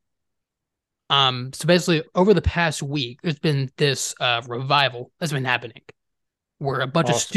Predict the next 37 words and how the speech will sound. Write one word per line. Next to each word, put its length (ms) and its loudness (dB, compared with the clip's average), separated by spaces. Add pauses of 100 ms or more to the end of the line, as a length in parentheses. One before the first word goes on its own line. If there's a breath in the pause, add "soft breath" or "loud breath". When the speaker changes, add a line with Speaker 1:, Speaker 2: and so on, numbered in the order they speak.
(140)
Speaker 1:
stu-, 60 -10
students 380 4
from 140 -2
the 80 -6
school, 680 2
like, 180 -4
started, 420 4
like, 280 0 (560)
I 40 -2
guess, 180 0
with 140 0
a 40 -2
regular 300 0
chapel 320 0
service, 600 0
where 340 -4 (600)
after 400 2
the 80 -8
guy 240 2
was 180 -4
done 200 -4
preaching, 640 2 (880)
all 160 2
the 60 -4
students 380 2
kind 260 0
of 100 -4
started 340 -2
breaking 240 0
them 100 4
into 140 0
groups, 520 0
praying 320 0
for 120 -4
each 200 -4
other, 220 0
worshiping, 1000 0